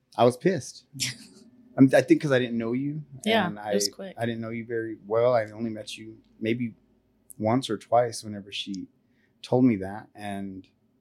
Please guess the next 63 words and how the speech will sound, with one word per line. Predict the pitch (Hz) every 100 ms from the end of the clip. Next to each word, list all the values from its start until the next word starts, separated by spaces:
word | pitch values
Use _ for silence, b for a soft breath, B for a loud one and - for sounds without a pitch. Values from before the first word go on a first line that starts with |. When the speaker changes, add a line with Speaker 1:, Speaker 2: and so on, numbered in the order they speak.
| _ _ _ _ _ -
Speaker 1:
and | 123
we | 127
hadn't | 156 170
been | 123
talking | 110 196 - 120 101
for | 110
a |
little | 104 107
bit, | 123 127
but | 123 -
sometimes, | - 135 143 135
you | 127
know, | 113
your | 110
friend, | 101 113 110 107 -
when | - 107
you | 101
have | 104
a, | 98 -
even | 127 127
your | 120
best | 107 110 -
friend, | 98 95
you | 92 90 _ _ _ _ _ -
ebb | 107 107
and | 107
flow. | - 104 101 117 _ 214
Speaker 2:
Mm-hmm. | 208 208 208 _ _ _ _ _
Speaker 1:
And | 104 101 98 95 87 -
it |
was | 110 110
just | 110 -
one | 117
of | 113
those | 113 -
times | 123 135
when | 117 107
we | 110
hadn't | 107 110 101 -
spoken | - 151 156 113
a | 101 92 117
week | 107 104
or |
two. | 104 - 110
And | 113
I | 113
just, | 147
that's | 139 135
what | 131
I | 120
thought | 131 107
it | 101
was. | 95 95 -
I | -
had | 117 120
no | 120
Speaker 2:
It | 117
Speaker 1:
idea | 202 151
Speaker 2:
felt | 233
Speaker 1:
she |
Speaker 2:
like | 240 98
Speaker 1:
was | -
Speaker 2:
that. | 170